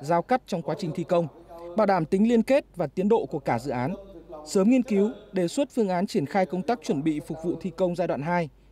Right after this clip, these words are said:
để không làm ảnh hưởng đến hoạt động khai thác của giai đoạn một,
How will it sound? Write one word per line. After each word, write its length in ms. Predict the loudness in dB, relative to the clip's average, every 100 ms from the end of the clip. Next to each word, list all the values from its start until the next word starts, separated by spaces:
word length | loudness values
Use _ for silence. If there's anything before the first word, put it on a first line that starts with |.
| -4
để 100 | -4
không 240 | 2 2
làm 160 | 4 2
ảnh 160 | 0 0
hưởng 260 | 0 0
đến 140 | -2 0
hoạt 200 | -2 -2
động 140 | -4
khai 160 | -2 -2
thác 200 | 0 0
của 100 | -2
giai 140 | -2 -2
đoạn 140 | -2
một, 260 | 0 0